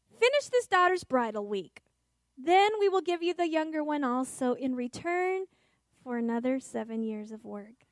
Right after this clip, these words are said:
And Jacob did so. He finished the week with Leah, and then Laban gave him his daughter Rachel to be his wife. And Laban gave his servant Bilhah to his daughter Rachel as her attendant,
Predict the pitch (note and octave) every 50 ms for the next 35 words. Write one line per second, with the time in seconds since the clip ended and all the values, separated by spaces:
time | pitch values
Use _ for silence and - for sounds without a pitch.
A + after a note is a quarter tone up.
0 | _ _ _ _ _ _ _ _ - _ - - - - _ _ _ _ - D#4+
1 | E4+ E4 C4+ C4 B3+ A#3 A#3+ - C4+ C4 C4 B3 C#4+ C#4+ D4+ - - - - C4
2 | A#3 G#3+ G#3+ A3 A#3 _ _ _ _ _ _ _ _ _ _ _ _ _ _ -
3 | - F4 - - F4 E4+ F#4 G4 A#4 A#4+ - - - A#4 A4 F#4+ F4+ F4+ - -
4 | F#4+ F#4+ - D#4+ C4+ B3+ A#3+ A3+ A3+ A3 A3 A#3 C4 C4 _ _ _ _ - D4
5 | D4+ D4+ E4+ G4 G4 F#4 F4 E4+ E4 D#4+ E4 D#4+ C4 C#4+ C#4+ C#4+ C#4 D4 D4+ D#4
6 | D#4 D4+ - - C4 B3+ B3+ C4 C4+ C4+ C4 A#3+ A3 A3+ _ - - A#3 A3 A3
7 | A3+ _ - C4+ A3+ A#3+ A#3 A#3 A3+ A3+ - A3 G#3+ G#3 G#3+ G#3+ A3+ A3+ _ _
8 | _ _ _ _ _ _ _ _ _ _ _ _ _ - A#3+ A#3+ B3+ C#4 D#4 E4
9 | F4 F4 E4+ F4 E4+ D#4 E4+ E4 - - D#4+ D#4 D4+ F4 D4 C4 D4 C#4+ D4 D4
10 | D#4 D4+ - - D4+ C#4 - C#4+ C4+ C4 C#4+ D4 C#4 C4 C4 - - C#4+ C#4 C#4
11 | C4+ - D4 D4+ D4 - - C4 A3+ A3+ A#3 A3+ A3 -